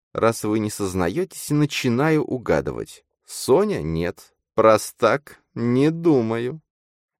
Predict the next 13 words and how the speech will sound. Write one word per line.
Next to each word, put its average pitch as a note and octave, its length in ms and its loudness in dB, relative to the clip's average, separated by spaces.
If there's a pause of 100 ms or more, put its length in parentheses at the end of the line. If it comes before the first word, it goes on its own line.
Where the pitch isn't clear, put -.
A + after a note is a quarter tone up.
Ворчун G#3+ 380 2
может G#3+ 280 -2
быть, F#2+ 420 -8
но G2 280 0
Тихоня D#3+ 680 -4 (160)
точно. F#2 580 -2 (180)
Не A#2+ 160 2
робей, D#3 420 4
Тихоня, C#3 600 2 (140)
насвистывай G3 960 0
за D#3+ 280 2
работой». A#2+ 840 0 (580)
«Мисс», — C#2+ 580 -2